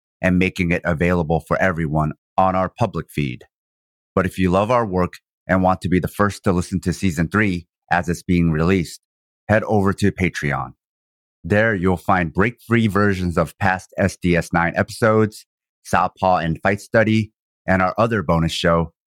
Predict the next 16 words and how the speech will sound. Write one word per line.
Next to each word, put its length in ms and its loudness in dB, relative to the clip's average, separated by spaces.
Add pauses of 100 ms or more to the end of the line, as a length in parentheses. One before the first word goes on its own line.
(220)
Fighter's 340 -2
Brew. 300 -6 (1160)
You'll 160 4
also 420 2
find 420 0
our 180 4
Liberation 560 2
Martial 320 0
Arts 240 0
program, 560 -2 (400)
which 240 0
is 120 2
exclusive 640 0
to 100 0
our 100 2
supporters. 640 -6